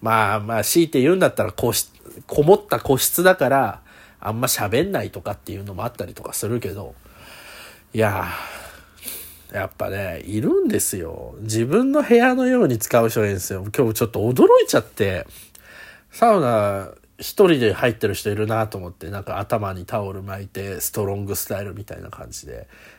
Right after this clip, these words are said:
で、まあ、入ろうって言って入ってたら、その人何してたと思います？なんか、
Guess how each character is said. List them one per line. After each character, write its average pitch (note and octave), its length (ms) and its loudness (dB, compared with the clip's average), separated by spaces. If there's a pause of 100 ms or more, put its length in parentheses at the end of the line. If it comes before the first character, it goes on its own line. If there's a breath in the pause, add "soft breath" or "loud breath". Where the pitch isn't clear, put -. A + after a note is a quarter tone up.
(120 soft breath)
で、 C3 300 -4
ま C3+ 160 0
あ、 - 20 -2
入 A2 320 2
ろ A2 180 2
う - 20 2
っ G#2+ 40 -2
て - 100 -16
言 - 20 -20
っ - 20 -20
て - 80 -10
入 G2+ 120 -8
っ F#2 40 -10
て - 120 -14
た D2+ 100 -10
ら、 D#2 80 -10
そ - 160 -10
の D3 100 -6
人 - 140 -8
何 C#4 280 -4
し - 80 -6
て D4 100 2
た A2 140 -2
と G2+ 80 -6
思 F#2 180 -8
い F2+ 40 -8
ま F2+ 120 -10
す？ F2 420 -10 (520 soft breath)
な F#2+ 160 -6
ん F#2 80 -10
か、 F#2 460 -6